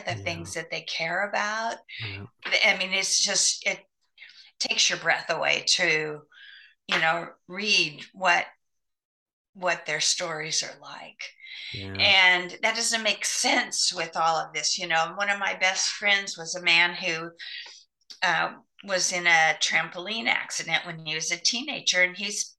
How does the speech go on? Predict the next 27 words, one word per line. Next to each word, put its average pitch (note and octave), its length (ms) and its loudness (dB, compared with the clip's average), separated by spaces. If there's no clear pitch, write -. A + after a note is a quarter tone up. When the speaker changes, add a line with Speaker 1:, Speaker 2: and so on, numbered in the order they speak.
Speaker 1:
he A3 220 -10
was G#3 180 -2
paralyzed C4 760 2
his F3+ 200 -2
whole G3 340 -6
life. B3 560 -4
Speaker 2:
Mm. G#2+ 380 -6
Speaker 1:
You G#3 100 0
know, F3+ 100 6
how's G#3+ 320 2
he B3 160 -2
gonna F3+ 380 -2
protect - 840 -2
anybody? - 960 -8
Speaker 2:
Sure. G#2 440 -4
Speaker 1:
You A3 140 0
know, F#3 280 4
so A#3 600 4
you A#3+ 300 -4
can, A3 360 -6
you A3+ 140 -4
can G3+ 280 -6
lose A3+ 480 -2
your, F3+ 500 2
you G#3 120 -8
have - 200 -4
to - 120 -4